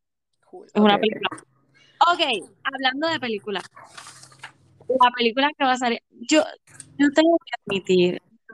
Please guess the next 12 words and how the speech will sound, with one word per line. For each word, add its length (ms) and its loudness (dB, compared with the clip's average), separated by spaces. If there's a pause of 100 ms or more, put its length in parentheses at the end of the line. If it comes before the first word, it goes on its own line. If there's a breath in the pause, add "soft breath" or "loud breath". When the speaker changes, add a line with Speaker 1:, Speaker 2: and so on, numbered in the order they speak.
(140)
Speaker 2:
a 80 4
mí 100 2
las 140 4
películas 400 4
de 140 4
J-Lo 320 2
me 160 0
gustan. 500 -8 (560 loud breath)
Es 120 0 (100)
Speaker 1:
Eh, 180 2
sí, 480 0 (400)
son, 300 2